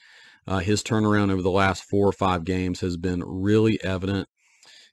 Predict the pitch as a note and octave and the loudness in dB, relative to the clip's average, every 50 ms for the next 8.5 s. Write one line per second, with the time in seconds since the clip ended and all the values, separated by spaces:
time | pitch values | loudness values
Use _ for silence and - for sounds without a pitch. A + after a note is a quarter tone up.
0 | _ _ _ - G2+ G2 G2 F#2+ F#2+ F#2+ F2 F#2+ G2 F#2+ - - G2+ - - G2+ | _ _ _ -2 0 0 2 2 0 2 2 2 2 2 2 0 0 -2 0 0
1 | G2+ A#2 B2 C3 C3+ B2+ A2+ G2 F#2+ G2 G2+ G2 F2 D2+ G#2 G#2+ - A2+ G#2+ G2 | 2 4 6 6 6 6 4 2 0 0 0 0 2 2 0 0 2 0 0 0
2 | - G2+ E2 F#2 F#2 F2+ F#2+ G#2 G#2 G2+ F2+ F#2 G2 F#2+ F#2+ F#2+ F#2 - - - | 0 -2 -4 -4 -4 -2 0 2 2 2 0 0 0 0 0 0 -2 -2 -4 -6
3 | F#2 F2 - - - A2 G2+ G2 G2+ - - F2+ G2 F#2+ F2+ - G2 F#2 E2 - | -6 -6 -8 -2 0 2 2 2 2 -2 -4 -4 -4 -4 -2 -2 -4 -4 -4 -6
4 | - F#2+ F2+ F2 F2 C#2 D2+ F2 F2 - - - - _ _ _ _ _ _ - | -6 -4 -4 -4 -4 -4 -4 -6 -6 -8 -10 -14 -18 _ _ _ _ _ _ -2
5 | G2 F#2+ F#2 F2 F2+ D#2 F2+ F#2 F#2 F#2 F2+ F2+ F2+ - - - F2 F2+ - F#2 | 0 0 2 0 0 0 0 0 2 2 0 0 -2 -4 -6 -6 -8 -6 -4 -4
6 | F2+ E2 F#2 F2+ E2+ D#2+ - - F#2 F2+ - - F#2 F2 E2 - F2 F2 E2+ - | -4 -2 -4 -4 -4 -6 -6 -4 -2 -2 -2 -2 -4 -6 -6 -4 -2 -2 -2 -2
7 | - E2+ E2+ E2 - _ _ _ _ _ - - F2+ F2+ F2 - - F2+ F2+ E2+ | -4 -4 -6 -6 -8 _ _ _ _ _ -6 -4 -2 -2 -4 -4 -2 -2 -2 -2
8 | - - F#2 F2 E2+ F2 E2+ D#2+ F2 | -2 -2 -2 -2 -2 -2 -4 -8 -8